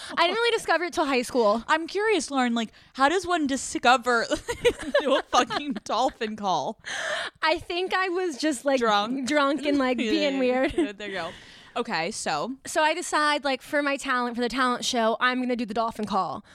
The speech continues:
Speaker 1: But I can't just, like, get on stage and do the dolphin call. The stage being his back deck.
Speaker 2: Okay.
Speaker 1: And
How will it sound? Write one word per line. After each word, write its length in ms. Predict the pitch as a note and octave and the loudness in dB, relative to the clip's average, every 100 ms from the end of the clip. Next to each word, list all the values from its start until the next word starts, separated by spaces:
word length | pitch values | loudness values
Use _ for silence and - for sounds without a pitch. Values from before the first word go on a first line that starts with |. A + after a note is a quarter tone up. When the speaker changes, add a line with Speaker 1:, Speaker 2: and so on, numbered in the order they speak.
| - | -14
Speaker 1:
But 400 | A3 C#4+ C4 B3 - | -2 2 4 2 2
I 100 | C4 | -2
can't 300 | C4+ D#4+ D#4 | 0 0 0
just, 180 | D#4+ C#4+ | -2 -4
like, 140 | C#4 G#3+ | -4 -2
get 140 | B3+ | 0
on 160 | B3 B3 | 0 0
stage 320 | B3+ A#3 A3 | -2 -2 -2
and 80 | A#3 | -2
do 80 | G#3+ | -2
the 80 | G#3 | 0
dolphin 320 | G3+ G3+ G#3 | 0 -2 -4
call. 160 | F#3+ | -4
The 80 | F#3+ | -4
stage 380 | - C4+ C4+ A3+ | -2 -2 -2 -2
being 200 | C4 A#3+ | -2 -2
his 100 | G#3 | -4
back 280 | E3 G#3+ - | -4 -6 -4
deck. 360 | G3+ - - - | -6 -6 -8 -8
Speaker 2:
Okay. 140 | G#3+ - - F4+ - | -8 -8 -10 -10 -6
Speaker 1:
And 420 | C#4 D4 C4 C4 | 0 2 2 0